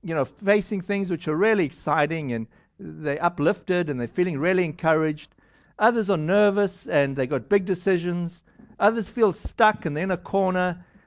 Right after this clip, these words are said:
But Lord Jesus, I just lift up every person in this church today. I just pray that they would experience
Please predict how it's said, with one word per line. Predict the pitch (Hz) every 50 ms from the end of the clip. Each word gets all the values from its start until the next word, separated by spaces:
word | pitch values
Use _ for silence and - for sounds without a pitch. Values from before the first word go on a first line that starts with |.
| _ -
But | 220 208 202
Lord | 240 262 269 220 175
Jesus, | - 226 226 208 175 170 160 -
I | - 196 226 262 247
just | 196 240 233 - - 196
lift | 196 220 214 - 202
up | 175 - - -
every | 202 202 208 196 196 208 220 226
person | 214 - - 185 196 196 180 - 190 175
in | 170 165
this | 156 160 - -
church | - - 151 143 139 - -
today. | 147 131 123 110 107 123 131 - _ _ _ _ _ _ _ -
I | 196 233 285
just | 294 302 330 254 - _
pray | - - 208 214 214
that | 202 185 175 180
they | 180 180 190
would | 185 175 156
experience | 139 - - - - - - _ _ - - 196 208 214 208 175 139 110 107 110 113 - - - -